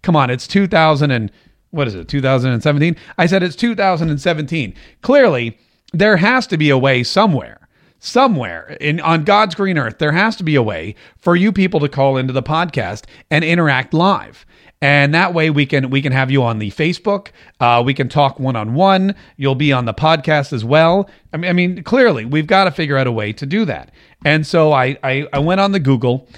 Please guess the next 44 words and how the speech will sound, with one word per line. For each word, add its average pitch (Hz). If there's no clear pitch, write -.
and 131
I 127
talked 165
to 196
some 170
experts 151
in 143
the 131
industry. 120
And 123
you 143
know 147
what 156
I 143
found 147
out? 147
I 131
found 151
out 151
a 151
way 107
that 123
we 139
can 147
actually, 127
we 135
can 139
actually 131
do 123
that. 107
Check 139
this 143
out. 127
Are 107
you 107
ready? 151
You're 139
gonna, 143
you're 156
gonna, 156
you're 190
gonna 214
freak 190
out. 117